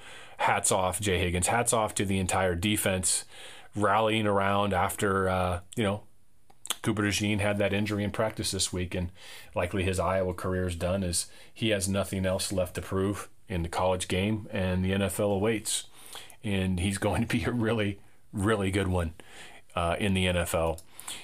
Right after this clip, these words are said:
Um, looking through some comparisons here, quarter half cumes. No, that's not what I want. I want to see the first down. You know, I mean, Iowa found themselves in a number of third and longs.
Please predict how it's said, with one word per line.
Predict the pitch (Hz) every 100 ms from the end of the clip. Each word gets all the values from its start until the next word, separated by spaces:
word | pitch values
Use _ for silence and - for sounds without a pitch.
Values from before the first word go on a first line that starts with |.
| - - -
Um, | - 107 104 104 -
looking | 143 147 147 123
through | - 123 113
some | - 120 107 104 101 98 107 123
comparisons | 117 95 - 107 104 - 104 101 101
here, | - 107 101 98 98 98 98 98 101 104 - - - - - - 101 - -
quarter | 117 113 110
half | 107 107 107
cumes. | - - 123 127 127 123
No, | 143 139
that's | 127 -
not | 113 101
what | 110 107
I |
want. | 104 107 107 110
I |
want | 110 110
to |
see | 101 - 110
the | 107 104
first | - - 117 107 117
down. | 98 101 98 95 - - -
You | 160
know, | 151
I |
mean, | 135 135
Iowa | 143 151 143 127
found | 120 107
themselves | 104 98 104 98 92 -
in | - 101
a |
number | 92 98 95 95
of | 87
third | - 101 98
and | 92
longs. | 85 87 90 90 87 -